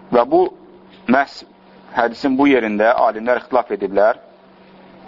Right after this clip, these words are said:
Və ixtilaf ediblər ki, nə üçün Allahın hökmü ilə hökm verməsin? Qala əhlini mühasirə aldıqda, onlar özləri hətta tələb etsələr ki, Allahın hökmünü onlara tətbiq etsinlər,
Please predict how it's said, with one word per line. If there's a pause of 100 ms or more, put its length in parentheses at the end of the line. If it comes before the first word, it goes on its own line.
(880)
Və
ixtilaf
ediblər
ki, (1000)
nə
üçün
Allahın
hökmü
ilə
hökm
verməsin? (1000)
Qala (140)
əhlini (300)
mühasirə
aldıqda,
onlar
özləri
hətta (360)
tələb
etsələr
ki, (340)
Allahın
hökmünü
onlara
tətbiq
etsinlər,